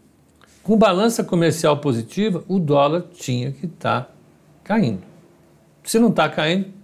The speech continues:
tem alguma coisa aí. Já diria o presidente, "Tem que ver isso aí." Tá ok. É isso, não tem,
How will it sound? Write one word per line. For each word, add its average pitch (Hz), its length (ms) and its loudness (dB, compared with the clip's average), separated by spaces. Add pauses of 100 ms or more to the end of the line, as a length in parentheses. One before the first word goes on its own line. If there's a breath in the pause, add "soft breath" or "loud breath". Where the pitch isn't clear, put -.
(140)
tem 170 220 0
alguma 180 340 0
coisa 175 380 -2
aí. 180 240 -4 (1040)
Já 151 160 2
diria 165 240 4
o - 20 0
presidente, 165 460 -2
"Tem 156 140 -2
que - 80 -16
ver 160 100 0
isso 165 180 -2
aí." 170 220 -2 (760)
Tá 180 100 2
ok. 147 400 -2 (1500)
É 269 120 4
isso, 269 320 0
não 147 80 -6
tem, 185 480 0